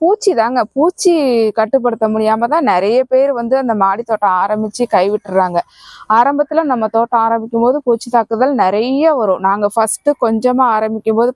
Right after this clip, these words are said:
பாத்தீங்கன்னா காயும் நல்லா வந்தது, அதே சமயம் பூச்சி தாக்குதல் நிறையவும் இருந்தது. அந்த முள்ளங்கி இலைக்கு அடியிலலாம் பாத்தீங்கன்னா நாங்க கவனிக்காம விட்டோம், அப்படியே புழுக்கள் நிறைய இருந்தது அந்த இலைக்கு அடியில.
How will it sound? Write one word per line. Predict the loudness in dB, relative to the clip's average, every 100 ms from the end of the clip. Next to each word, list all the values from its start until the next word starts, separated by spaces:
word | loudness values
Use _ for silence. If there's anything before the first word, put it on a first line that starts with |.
| -2
பாத்தீங்கன்னா | -2 -2 -2 -2 _ -20 -20 _ 0
காயும் | 2 4 2 0
நல்லா | 0 2 0 0
வந்தது, | -2 0 2 2 0
அதே | 0 0
சமயம் | 0 -2 -2 -2
பூச்சி | -4 -2 0
தாக்குதல் | 0 0 0 0
நிறையவும் | 0 2 2 0 0
இருந்தது. | -2 0 0 0
அந்த | -2 -2
முள்ளங்கி | 0 2 0 0 2
இலைக்கு | 2 -2 -2 0 0
அடியிலலாம் | 0 0 0 -2 -2
பாத்தீங்கன்னா | -4 0 -2 0
நாங்க | 0 0
கவனிக்காம | 0 -2 -2 0 0
விட்டோம், | -2 -2 -4 -6 -20 -8
அப்படியே | -4 0 0 0
புழுக்கள் | 0 0 0 0 0
நிறைய | 0 0 0 0 0
இருந்தது | 0 0 0
அந்த | 0 0 0
இலைக்கு | 0 0 0
அடியில. | 0 0 0